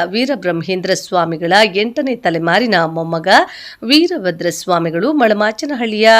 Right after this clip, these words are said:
ಅಣ್ಣಯ್ಯಪ್ಪ ಸ್ವಾಮಿಗಳು, ಸ್ಕಂದಗಿರಿ ತಪ್ಪಲಿನಲ್ಲಿರುವ ಓಂಕಾರ ಜ್ಯೋತಿ ಆಶ್ರಮದ ಶ್ರೀ ಕಾಳಿತನಯ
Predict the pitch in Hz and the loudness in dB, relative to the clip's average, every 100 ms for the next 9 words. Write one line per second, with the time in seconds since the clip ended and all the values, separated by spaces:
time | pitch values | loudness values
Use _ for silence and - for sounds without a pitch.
0 | - 175 165 170 165 160 156 - 165 160 | 4 0 -2 -2 -4 -4 -8 -4 -4 -4
1 | 165 190 381 - - - - 277 285 320 | -2 -2 -2 -4 -20 -18 -2 2 4 2
2 | 302 233 240 247 - 170 - 175 170 165 | -2 0 -2 0 -2 0 0 -2 -2 -2
3 | 180 233 151 - - - 247 302 302 277 | -2 0 0 -2 -18 -2 2 2 2 0
4 | 196 170 180 180 - 214 - 185 - 185 | 2 0 -2 -4 -2 -4 -2 -4 -2 -4
5 | 185 208 214 - 185 170 - 196 208 302 | 0 2 0 0 -4 -4 0 2 2 -2
6 | 302 170 165 | -4 -2 2